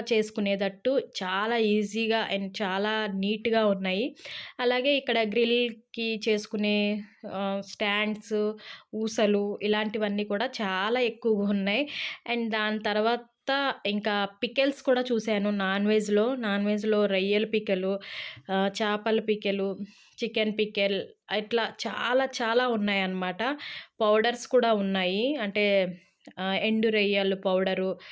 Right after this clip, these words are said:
ఫిష్ పౌడరు, ఇలా డిఫరెంట్ డిఫరెంట్ పౌడర్స్ ఉన్నాయన్నమాట. So, మనకి టైమ్ ఉండాలి, అలాగే, ఆహ్, ఇంట్రెస్ట్ ఉండాలి గానీ, ఆహ్, మనకి ఏది నచ్చితే అది తీసుకుని చక్కగా కొనుక్కోవచ్చనమాట. చాలా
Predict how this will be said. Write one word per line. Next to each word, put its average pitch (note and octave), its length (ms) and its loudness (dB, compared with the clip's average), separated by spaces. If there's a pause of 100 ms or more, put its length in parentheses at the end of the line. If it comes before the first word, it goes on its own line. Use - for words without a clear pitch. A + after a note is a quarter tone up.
(340)
ఫిష్ - 280 0 (240)
పౌడరు, G3 520 2 (340)
ఇలా A3 220 -2 (300)
డిఫరెంట్ B3+ 460 0
డిఫరెంట్ A#3 380 0
పౌడర్స్ A3 420 2
ఉన్నాయన్నమాట. F#3 680 0 (600)
So, G#3+ 140 0 (100)
మనకి G3+ 480 0 (380)
టైమ్ G#3+ 320 2
ఉండాలి, A3 520 2 (100)
అలాగే, G3 460 2 (420)
ఆహ్, F3+ 200 0
ఇంట్రెస్ట్ A3 500 0
ఉండాలి G3+ 380 2
గానీ, F#3+ 320 2 (480)
ఆహ్, G3+ 200 -2
మనకి G#3+ 340 -2 (120)
ఏది A3+ 280 4
నచ్చితే G#3 340 -2
అది A3 160 -4
తీసుకుని G#3 500 -2
చక్కగా G3+ 360 -4
కొనుక్కోవచ్చనమాట. F#3+ 880 0 (200)
చాలా G#3 460 0